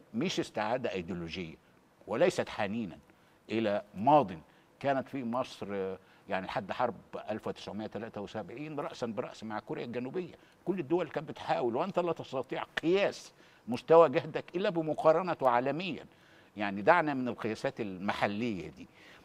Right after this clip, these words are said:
فال-، اللي حصل إن إحنا سقطنا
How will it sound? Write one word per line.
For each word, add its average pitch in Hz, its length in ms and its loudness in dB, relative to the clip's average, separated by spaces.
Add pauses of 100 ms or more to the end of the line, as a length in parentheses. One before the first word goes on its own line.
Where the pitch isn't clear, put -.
(140)
فال-، 139 460 2 (100)
اللي 127 960 -2
حصل 214 380 4
إن 151 140 -4
إحنا 165 360 -4
سقطنا 160 540 -2